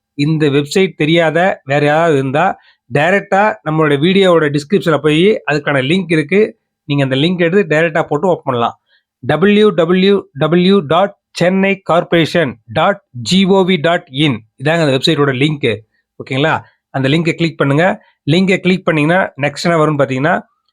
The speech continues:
சென்னை கார்ப்பரேஷன் டாட் ஜிஓவி டாட் இன், அதாவது கம்ப்ளைண்ட் நம்பர் ஒன் நைன் ஒன் த்ரீ, the கிரேட்டர் சென்னை கார்ப்பரேஷன்.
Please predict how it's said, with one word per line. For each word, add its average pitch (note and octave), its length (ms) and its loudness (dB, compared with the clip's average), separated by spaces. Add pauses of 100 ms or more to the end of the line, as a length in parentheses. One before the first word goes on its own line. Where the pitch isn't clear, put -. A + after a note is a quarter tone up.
(100)
சென்னை G#3 420 0
கார்ப்பரேஷன் G3 720 0
டாட் D3+ 360 -2
ஜிஓவி F#3 400 2
டாட் D#3+ 260 0
இன், C#3+ 260 -2
அதாவது C#3+ 500 -2 (360)
கம்ப்ளைண்ட் F#3 400 0
நம்பர் E3 440 0
ஒன் D3+ 220 0
நைன் F#3 240 0
ஒன் D#3 260 0
த்ரீ, G3 200 0 (460)
the F#3 220 0 (420)
கிரேட்டர் G3+ 420 0
சென்னை F3+ 280 0
கார்ப்பரேஷன். D#3+ 720 0